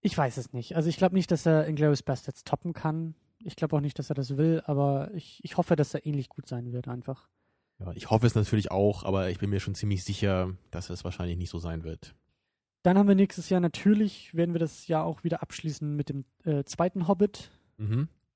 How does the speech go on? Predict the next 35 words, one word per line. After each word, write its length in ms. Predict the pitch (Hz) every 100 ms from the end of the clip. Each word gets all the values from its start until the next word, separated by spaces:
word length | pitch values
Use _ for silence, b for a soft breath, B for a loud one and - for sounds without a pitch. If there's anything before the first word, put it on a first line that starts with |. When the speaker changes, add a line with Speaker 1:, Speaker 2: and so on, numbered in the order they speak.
| -
Speaker 1:
Ähm, 520 | 151 143 143 143 139 - _ _ _ _ _ _ -
ja, 180 | 113 - _ _ _ -
ist, 160 | 156 -
Speaker 2:
Ja, 140 | 156
Speaker 1:
wie 40 | 156
Speaker 2:
ich 60 |
Speaker 1:
gesagt, 300 | 151 147 -
nicht 140 | 151 131
so 80 |
mein 160 | 147 139
Speaker 2:
würde, 180 | 160 175
glaub 340 | 123 120 131
ich, 120 | 131
sogar 240 | 117 127 113
sagen, 340 | 107 110 120
dass 140 | 107 -
das 180 | 117
der 140 | - 107
Film 320 | - 113 117
ist, 440 | 104 - - - - _ -
so, 440 | 104 107 104 104 - _ _
auf 120 | -
den 120 | - 107
ich 40 |
mich 120 | 104
am 80 | 101
meisten 280 | 98 104 104
freue 420 | - 98 107 143
eigentlich. 320 | - 156 147
Speaker 1:
Das 100 | 175
ist 80 | -
dein 180 | 180 196
Man 180 | 196 196
of 120 | 190
Steel? 360 | - 214 269